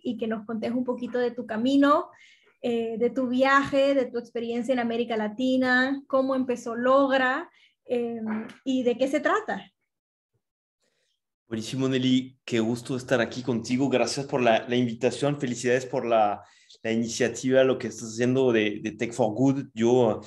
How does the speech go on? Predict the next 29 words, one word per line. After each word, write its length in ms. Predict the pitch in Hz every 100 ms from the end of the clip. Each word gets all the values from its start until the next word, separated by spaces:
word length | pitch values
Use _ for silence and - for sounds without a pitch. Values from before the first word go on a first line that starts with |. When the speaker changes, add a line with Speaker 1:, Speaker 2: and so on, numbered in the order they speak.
| - _
Speaker 2:
feliz 540 | _ - 123 120 139 135
de, 300 | 123 104 -
de 140 | 110
compartir 680 | - 113 117 104 - 135 123 107
hoy 280 | 123 139
contigo 840 | - 117 113 - 131 147 156 156 -
esta 260 | 117 - 127
historia 720 | 113 - 123 123 131 135 123
y, 220 | 104 104 - - - -
y 80 | 117
lo 200 | 120 120
que 360 | - - 120 110
vayamos 380 | 113 120 131
a 140 | 143 -
charlar. 540 | 127 120 135 - 92 - - - - - _ -
Am, 520 | 123 123 120 120 113
pues 140 | 127 120
yo, 260 | 147 156
digo, 520 | 139 139 135 123 - _ _ -
para 180 | 123 -
presentarme 460 | 117 123 127 143 143
así 260 | 120 131 123
rápido, 380 | 127 127 139
soy 160 | 143 135
francés, 560 | - 123 117 147 151 139
llevo 240 | 123 123
doce 360 | 127 127 120 131
años 280 | 131 139
en, 160 | 131